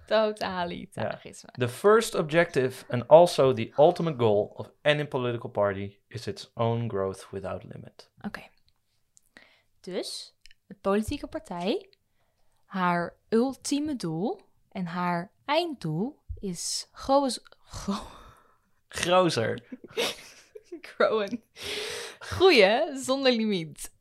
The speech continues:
Speaker 1: Ehm, daar zitten een paar subaannames aan die we misschien eerst uit moeten leggen.
Speaker 2: Oui.
Speaker 1: Dus, ehm, we hebben dus het doel van een politieke partij is groeien. En een politieke partij kan groeien zonder limiet.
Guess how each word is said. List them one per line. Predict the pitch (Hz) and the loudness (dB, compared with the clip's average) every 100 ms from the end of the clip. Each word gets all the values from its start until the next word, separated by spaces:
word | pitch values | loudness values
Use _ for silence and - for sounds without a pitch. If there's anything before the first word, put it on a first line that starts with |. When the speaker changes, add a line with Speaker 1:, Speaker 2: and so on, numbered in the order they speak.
| - - | -14 4
Speaker 1:
Ehm, | 208 220 220 226 226 - | 6 8 6 4 0 -8
daar | 202 226 220 | 6 8 8
zitten | 247 247 294 294 262 - | 4 4 4 4 2 -4
een | 240 220 | -6 6
paar | 208 208 208 190 214 - _ _ _ _ _ - | 8 10 8 4 -4 -12 _ _ _ _ _ -8
subaannames | - 247 247 208 196 202 208 | 2 4 4 2 2 2 2
aan | 214 240 254 | 2 2 2
die | 220 | 2
we | |
misschien | 208 - 220 | 0 -2 -6
eerst | 208 185 - | -4 -4 0
uit | 247 | -2
moeten | 285 294 226 | 0 -4 -2
leggen. | 170 - - - _ _ _ _ _ - | -4 -4 -10 -12 _ _ _ _ _ -10
Speaker 2:
Oui. | 120 151 214 - _ _ - - - | -6 -6 -8 -12 _ _ -20 -20 -14
Speaker 1:
Dus, | 196 - 233 214 - - | -10 4 6 6 0 0
ehm, | 208 190 190 180 175 175 170 - - _ _ _ _ _ _ _ - - | 2 4 4 4 2 0 -4 -8 -16 _ _ _ _ _ _ _ -20 -20
we | _ 196 | _ -2
hebben | 208 214 208 | 0 2 2
dus | 190 | 0
het | 180 160 | -2 2
doel | 208 247 | 4 4
van | 294 | 4
een | 247 | 2
politieke | 220 185 180 180 185 | 2 0 0 -6 -8
partij | 190 190 175 | -8 -6 -4
is | 165 - | -4 -6
groeien. | - 214 330 466 - - - - | -2 0 0 -4 -14 -20 -20 -8
En | 214 | -2
een | 202 202 | -2 2
politieke | 202 202 208 196 202 | 2 2 -2 -6 -6
partij | 190 185 175 - | -4 -2 -4 0
kan | 247 240 226 | 4 4 2
groeien | - 175 175 | -4 -4 -4
zonder | 175 170 165 | -4 -4 -6
limiet. | 160 151 - - | -8 -10 -14 -20